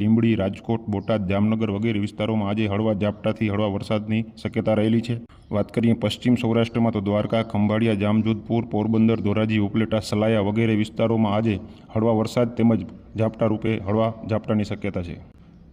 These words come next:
વાત કરશું દક્ષિણ સૌરાષ્ટ્રની. તો જૂનાગઢ, કેશોદ, માંગરોળ,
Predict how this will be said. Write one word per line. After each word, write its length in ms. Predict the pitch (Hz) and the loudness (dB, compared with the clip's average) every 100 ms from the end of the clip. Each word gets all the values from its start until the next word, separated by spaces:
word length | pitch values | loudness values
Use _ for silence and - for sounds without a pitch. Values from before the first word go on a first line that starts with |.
| - - | -20 -6
વાત 180 | 104 104 | -4 -2
કરશું 280 | 123 117 110 | -2 0 0
દક્ષિણ 300 | 110 - 123 | 0 2 2
સૌરાષ્ટ્રની. 560 | 120 117 117 117 113 | 2 2 2 0 0
તો 100 | 107 | 0
જૂનાગઢ, 520 | 95 107 113 107 117 117 | 2 4 4 4 0 0
કેશોદ, 400 | 107 104 117 110 | -2 -2 0 0
માંગરોળ, 480 | 104 98 110 113 110 | 2 2 2 2 0